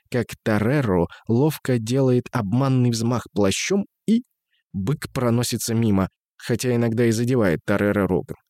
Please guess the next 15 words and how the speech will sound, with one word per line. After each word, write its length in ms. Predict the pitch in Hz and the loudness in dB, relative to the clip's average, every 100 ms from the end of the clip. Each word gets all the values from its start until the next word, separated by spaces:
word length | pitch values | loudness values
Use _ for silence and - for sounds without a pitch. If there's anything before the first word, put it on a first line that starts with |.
| _ - | _ -6
Тогда 280 | 110 107 | -2 -2
приходится 560 | 170 139 - 101 151 - | 0 -2 -2 0 0 -2
тащить 460 | - - - 95 - | -2 -2 -2 -6 -6
его 160 | - | -6
в 60 | - | -4
больницу". 460 | - 64 139 - - _ _ _ | -4 -4 -6 -10 -14 _ _ _
Он 120 | 107 104 | -4 -2
вкрадчиво 420 | - 107 - 101 | -2 -4 -2 -2
засмеялся. 640 | 98 - 104 95 76 - - _ _ _ _ _ _ _ _ | -2 -2 0 0 -2 -8 -12 _ _ _ _ _ _ _ _
Что 340 | - - 180 233 | -10 -2 0 0
я 220 | 135 120 151 _ | 2 0 -2 _
только 260 | 104 - 98 | -4 -2 -4
что 180 | - 92 | -4 -2
и 100 | 90 | -2
сделал. 400 | - - - | -6 -10 -12